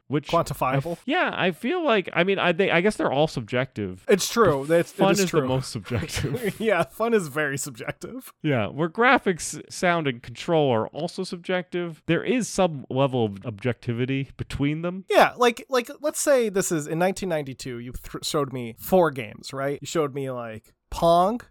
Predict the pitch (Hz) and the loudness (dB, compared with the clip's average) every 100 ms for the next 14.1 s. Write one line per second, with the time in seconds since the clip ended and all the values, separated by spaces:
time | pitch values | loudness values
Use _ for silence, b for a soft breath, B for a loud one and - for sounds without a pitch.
0 | _ _ _ 143 135 - 175 175 - 170 | _ _ _ -10 -8 2 4 4 2 0
1 | 165 165 165 156 151 151 - 160 147 147 | 0 0 -4 -4 -4 -4 -4 -2 -2 -4
2 | 143 139 131 127 123 - 139 - 175 170 | -6 -6 -6 -8 -12 -16 -16 -2 0 2
3 | 165 - - 151 147 139 139 131 139 135 | 2 0 -2 0 0 0 -4 -8 -8 -8
4 | 120 - 143 104 127 143 123 120 117 110 | -6 -4 -2 -2 -4 -6 -6 -8 -12 -14
5 | - - _ 220 208 233 202 185 160 135 | -16 -20 _ -2 2 2 4 2 0 -6
6 | - 196 143 117 127 139 - 151 139 147 | 0 2 2 -2 -6 -6 -4 -4 -2 0
7 | 170 175 151 175 156 107 135 - - 196 | 0 -2 0 2 2 0 -6 -12 0 4
8 | 165 - - 185 196 175 180 170 156 202 | 4 4 6 8 8 6 0 0 -2 -4
9 | 180 165 156 170 151 131 143 135 135 151 | -4 -4 -2 -4 -4 -4 -4 -4 -6 2
10 | 175 180 165 160 156 143 190 160 113 143 | 6 6 2 -4 -6 -4 -2 0 -2 -8
11 | - 214 208 - 190 233 190 - 214 233 | -2 -2 -2 2 6 8 6 4 10 10
12 | 202 262 - 180 160 - 180 190 208 233 | 10 4 2 4 4 0 0 6 6 6
13 | 113 - - 202 180 - 190 220 - 175 | 4 -2 2 2 2 0 2 2 2 -2